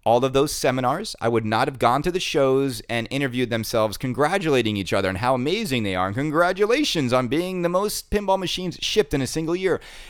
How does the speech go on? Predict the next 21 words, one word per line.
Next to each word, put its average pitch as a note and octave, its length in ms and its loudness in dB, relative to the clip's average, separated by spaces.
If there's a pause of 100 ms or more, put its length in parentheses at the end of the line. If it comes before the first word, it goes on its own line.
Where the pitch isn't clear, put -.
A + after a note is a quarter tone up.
And C#3+ 140 0
we're F3+ 120 -2
gonna G3+ 140 -4
do F3+ 140 -2
things D#3+ 340 -2
that - 100 -6
are, F#2+ 160 -6
"Oh, D#3 140 4
wow." B2 380 4
And G2+ 120 -4
Steve F3+ 260 -8
Bowden, C3 560 2
like, A2 220 0
moved C3+ 240 2
here, A2+ 200 0
so A2+ 100 -4
that C#3 200 2
means D3 240 -2
everything's C3 360 -2
incredible. G#2 480 -2
I, C#3 160 -2